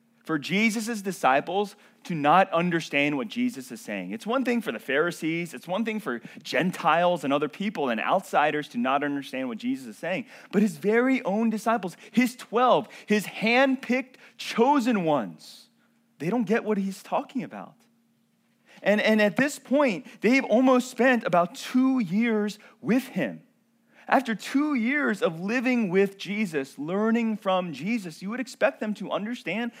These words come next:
the mission of Jesus. But they don't get it. To them, Jesus was the greatest teacher and miracle worker they'd ever seen. He was the greatest. And they were expecting him to do even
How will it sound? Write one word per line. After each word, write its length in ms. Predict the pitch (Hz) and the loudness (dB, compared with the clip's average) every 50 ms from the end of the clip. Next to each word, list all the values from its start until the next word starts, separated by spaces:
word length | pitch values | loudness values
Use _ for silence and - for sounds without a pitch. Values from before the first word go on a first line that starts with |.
| - - - | -18 -8 -4
the 80 | 160 165 | -2 -2
mission 760 | 160 156 160 170 214 226 - - 233 220 180 147 131 127 131 - - - - | -2 0 0 0 0 0 0 -2 -2 -2 -2 -2 -2 -4 -6 -8 -12 -8 -8
of 160 | 147 147 147 | -8 -8 -8
Jesus. 960 | - - 135 170 226 240 240 233 - 214 - - - - - - - - _ _ _ _ _ _ _ _ _ _ _ _ _ _ _ _ _ _ _ - | -10 -10 -2 2 2 2 2 2 -2 -8 -14 -18 -20 -20 -20 -20 -20 -20 _ _ _ _ _ _ _ _ _ _ _ _ _ _ _ _ _ _ _ -20
But 120 | 127 - | -12 -6
they 100 | - 139 | -4 -4
don't 220 | 156 196 214 202 | -4 -4 -4 -4
get 180 | - 190 220 247 | -4 -4 -4 -4
it. 140 | 143 - - _ _ _ _ _ _ _ _ _ _ _ _ _ _ _ _ _ _ _ _ _ _ - | -6 -10 -14 _ _ _ _ _ _ _ _ _ _ _ _ _ _ _ _ _ _ _ _ _ _ -10
To 120 | - 165 | -8 -2
them, 500 | 143 185 208 226 240 240 240 240 247 - - _ | 4 6 6 6 6 6 2 0 -2 -6 -10 _
Jesus 540 | - - 185 226 247 247 202 233 226 - 202 | -4 0 4 4 4 4 4 2 0 -2 -2
was 140 | 196 190 160 | -2 -2 -2
the 80 | 185 | -2
greatest 460 | 143 127 151 165 185 196 208 202 - | 0 2 2 4 4 4 2 -2 -4
teacher 600 | - - 240 240 233 - - 226 220 226 226 226 - _ _ _ _ _ _ | -4 -2 -2 -2 -2 -4 -4 -4 -4 -4 -6 -8 -12 _ _ _ _ _ _
and 220 | - 151 160 160 160 | -6 -4 -2 -2 0
miracle 420 | 175 196 214 220 214 214 208 175 | 2 2 2 2 2 0 -2 -2
worker 340 | 160 170 175 170 - 175 160 | 0 0 0 0 -2 -4 -4
they'd 160 | 151 151 139 | -4 -2 0
ever 220 | 143 147 143 160 | 0 0 -2 -4
seen. 520 | 160 - - - 233 247 226 147 92 80 - _ _ _ _ _ _ _ _ | -8 -12 -10 -8 -6 -4 -4 -6 -8 -12 -18 _ _ _ _ _ _ _ _
He 120 | _ - 240 | _ -4 -4
was 140 | 262 320 | -4 -4
the 100 | 311 302 | -6 -8
greatest. 720 | 226 214 233 233 247 277 285 226 - - - - - _ _ _ _ _ _ _ _ - - - - | -8 -4 0 0 2 2 2 0 -2 -4 -8 -20 -20 _ _ _ _ _ _ _ _ -20 -20 -8 -4
And 120 | - 175 185 | 0 2 4
they 100 | 202 208 | 4 6
were 140 | 202 202 | 6 4
expecting 600 | 196 185 - - - - 240 240 240 240 233 214 | 4 2 0 -6 -4 -2 0 0 0 -2 -2 -2
him 200 | 196 196 196 190 180 | 0 0 0 -2 -4
to 100 | 185 170 | -6 -6
do 160 | 156 175 175 | -6 -8 -6
even 420 | - 196 202 196 240 240 240 247 | -4 -2 -2 0 0 0 0 0